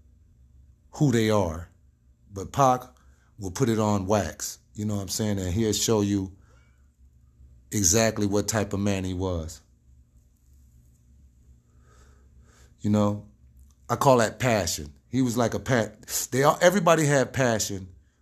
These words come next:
on this list for their craft, but I think Pac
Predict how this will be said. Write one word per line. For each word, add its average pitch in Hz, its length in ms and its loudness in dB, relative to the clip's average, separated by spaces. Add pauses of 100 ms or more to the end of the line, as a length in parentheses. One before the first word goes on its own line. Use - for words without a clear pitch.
(120)
on 127 140 -2
this 113 220 0
list 113 460 0 (560)
for - 180 -4
their 110 120 0
craft, 101 520 0 (300)
but 104 100 -4
I 113 80 -2
think 110 340 -2
Pac 123 360 0